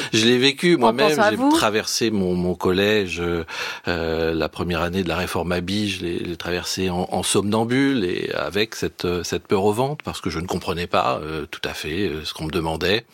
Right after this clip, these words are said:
Speaker 1: Euh, pour autant, j'ai réussi à m'en sortir pas trop mal, euh, mais j'ai toujours eu une terreur rétrospective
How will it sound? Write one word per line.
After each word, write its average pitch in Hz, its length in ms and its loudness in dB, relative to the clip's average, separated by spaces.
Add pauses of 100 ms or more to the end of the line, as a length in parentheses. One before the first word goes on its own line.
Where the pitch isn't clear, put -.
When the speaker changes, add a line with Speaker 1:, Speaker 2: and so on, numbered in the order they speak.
(480)
Speaker 1:
Euh, 73 160 0
pour 101 200 2
autant, 120 360 4
j'ai 104 120 0
réussi 92 340 0
à 87 40 2
m'en 87 120 -2
sortir - 360 -2
pas - 140 0
trop 110 220 4
mal, 110 380 0 (440)
euh, 87 720 2
mais 104 120 4
j'ai 120 140 2
toujours 135 360 2
eu 156 180 4
une 117 180 2
terreur 127 320 2
rétrospective 117 920 0